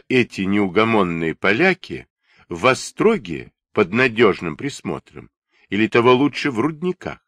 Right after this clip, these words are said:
Выпустить такую толпу на волю, не углядеть за каждым. Но вполне возможно, что губернатор уже получил дозволение из Петербурга.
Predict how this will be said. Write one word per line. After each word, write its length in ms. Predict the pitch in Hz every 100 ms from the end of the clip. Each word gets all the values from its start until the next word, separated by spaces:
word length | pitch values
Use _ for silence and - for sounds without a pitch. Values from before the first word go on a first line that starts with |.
| _ _ _ _ _ _ _ -
Выпустить 800 | 82 143 190 147 - - 107 -
такую 420 | 98 - 143 127
толпу 480 | - 95 - 117 127
на 180 | 98
волю, 500 | 73 85 156 160 80 _ _ _ _ _ _
не 200 | 87 107
углядеть 680 | 139 139 131 143 101 143 202
за 160 | 175 175
каждым. 500 | - 71 - - - _ _ _ _ _ _ -
Но 100 | 110
вполне 360 | - 85 92 131
возможно, 580 | 104 71 78 95 117 135
что 220 | - 82
губернатор 840 | 80 69 71 71 87 113 117 113
уже 280 | - 76 85
получил 720 | - 80 78 - 104 120 - -
дозволение 840 | 80 98 69 73 69 80 92 95
из 220 | - 98 -
Петербурга. 760 | 120 - 156 175 196 113 -